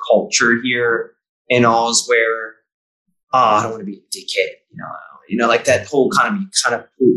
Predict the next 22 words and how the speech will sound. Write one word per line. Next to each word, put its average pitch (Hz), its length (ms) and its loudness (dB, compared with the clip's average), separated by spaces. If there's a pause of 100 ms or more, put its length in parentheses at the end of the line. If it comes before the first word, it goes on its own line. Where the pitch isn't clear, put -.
(300)
tall 113 240 2
poppy. 127 540 2 (280)
I 127 40 6
think 110 160 4
there's 113 160 0
an 120 80 -2
element 131 380 2
of 104 120 -4
that. 131 360 4 (480)
But 127 120 4
if 123 240 0
you 135 220 0
can 131 160 0
start 131 380 2
to - 60 -6
see - 300 2
yourself 120 540 2
as - 120 0
a 98 180 0
bringer 113 360 -2
of 98 160 -4
value. 95 480 2